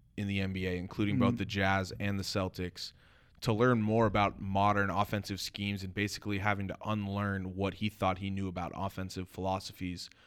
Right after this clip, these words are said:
Speaker 1: in basketball. So I thought, I thought that was really cool that he's kind of rededicated himself to, to learning new things and being more open-minded.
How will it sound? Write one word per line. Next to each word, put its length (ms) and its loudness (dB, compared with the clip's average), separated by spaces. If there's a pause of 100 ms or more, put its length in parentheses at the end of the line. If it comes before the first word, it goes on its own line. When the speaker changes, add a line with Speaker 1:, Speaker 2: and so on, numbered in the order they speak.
(400)
Speaker 1:
in 180 2
basketball. 540 -2
So 100 -6
I 60 0
thought, 260 0
I 80 0
thought 240 2
that 100 2
was 140 -4
really 240 -2
cool 220 0
that 140 -4
he's 300 -4 (440)
kind 240 0
of 180 -6
rededicated 760 0
himself 440 -2
to, 420 -4
to 120 0
learning 500 0
new 160 -2
things 320 -4
and 140 -6
being 220 -2
more 180 -2
open-minded. 800 -4